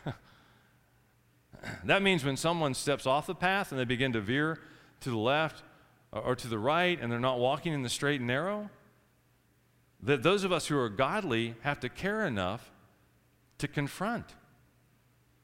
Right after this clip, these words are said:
We have to care enough about their eternal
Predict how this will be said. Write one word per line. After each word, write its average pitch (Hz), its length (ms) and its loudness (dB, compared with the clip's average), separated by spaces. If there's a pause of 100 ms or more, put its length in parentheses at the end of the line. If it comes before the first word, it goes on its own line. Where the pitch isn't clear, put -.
(300)
We 202 160 8
have 214 160 6
to 180 80 2
care 233 460 4
enough 151 440 4 (640)
about 180 320 6
their 175 180 6
eternal 196 600 2